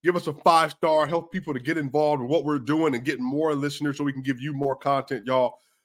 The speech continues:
But, y'all, let's get to it, y'all. Peyton Watson, man. Again, y'all, he's finishing at the two.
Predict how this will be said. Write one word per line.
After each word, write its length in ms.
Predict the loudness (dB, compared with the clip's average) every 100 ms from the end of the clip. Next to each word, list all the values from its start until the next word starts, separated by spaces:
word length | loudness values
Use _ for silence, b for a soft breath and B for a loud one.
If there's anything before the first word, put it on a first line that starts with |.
| 0
But, 100 | 8
y'all, 340 | 8 8 0 -2
let's 160 | -2
get 180 | 0 -2
to 180 | 0 -4
it, 60 | -4
y'all. 280 | -8 -10 _ _ _ -2
Peyton 260 | 0 2
Watson, 380 | 0 0 -2 -4
man. 260 | -2 -4 -6 _ _ _ _ _ _ _ _ _ _ _ _ _ _ _ _ _ _ _ -6
Again, 360 | 2 6 6
y'all, 340 | 6 4 4 -2
he's 220 | -8 -6
finishing 480 | 2 2 4 2 4
at 200 | 2 0
the 60 | -10
two. 640 | -4 0 0 -2 -8